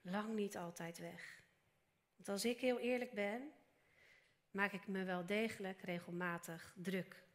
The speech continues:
over de dingen die Jezus noemt. Ik las ergens een uitspraak:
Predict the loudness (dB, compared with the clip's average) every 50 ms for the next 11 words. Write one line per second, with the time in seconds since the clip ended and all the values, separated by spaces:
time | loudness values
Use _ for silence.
0 | -4 0 0 0 0 -2 -4 -4 0 0 2 2 2 2 2 2 4 4 4 4
1 | 2 0 -2 -4 -2 0 0 0 0 -2 -4 -10 -14 -16 -18 -20 _ _ -20 -20
2 | _ _ _ _ _ _ _ _ _ _ _ _ _ _ _ _ _ -8 -8 -8
3 | -6 -8 -12 -12 -10 -6 4 8 10 10 10 10 6 6 6 4 2 2 4 6
4 | 6 6 8 6 4 2 4 2 2 2 0 -4 -8 -14